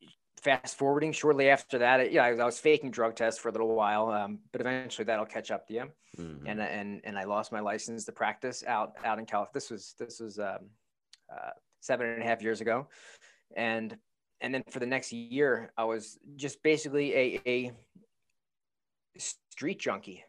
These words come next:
Speaker 1: You know, uh, it was, it was just heroin and methamphetamine for a year. And, and, and it was, g-, you know, got as dark and as horrible as I ever would have expected that my life could have gotten at that point. And, uh,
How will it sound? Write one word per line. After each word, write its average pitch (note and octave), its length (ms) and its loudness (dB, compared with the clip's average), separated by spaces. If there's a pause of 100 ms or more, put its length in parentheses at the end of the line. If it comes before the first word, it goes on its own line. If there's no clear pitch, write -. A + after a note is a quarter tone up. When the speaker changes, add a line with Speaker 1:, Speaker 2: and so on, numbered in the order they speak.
(140)
Speaker 1:
You G#2 80 -12
know, G#2+ 260 -2
uh, F#2 140 4
it F#2+ 200 0
was, A2+ 180 -4
it A#2 60 -2
was A#2 120 -4
just A2 180 -10
heroin C3+ 440 4
and A#2 200 -2
methamphetamine A#2 800 -2
for A2 140 -2
a A2 40 -4
year. A2+ 300 2
And, F2 260 -8
and, G2+ 200 -10
and G#2+ 240 -6
it - 20 -8
was, A2 220 -10
g-, - 120 -2 (760)
you F3+ 80 6
know, D3 40 6
got C#3+ 180 10
as A#2+ 100 2
dark C#3 440 8
and A#2+ 120 -2
as A2+ 200 -2
horrible B2+ 600 6
as A2 160 -2
I G#2+ 140 4
ever A#2 180 2
would A2+ 140 0
have A2+ 240 -2 (100)
expected A#2 480 -2
that G#2 340 -2
my A2 180 -6
life A2 280 -4
could A#2 100 -10
have G2+ 140 -8 (440)
gotten A2+ 460 6
at G#2 120 -8
that G#2 200 -2
point. G2+ 360 -10
And, G2 280 -12
uh, G2 200 -4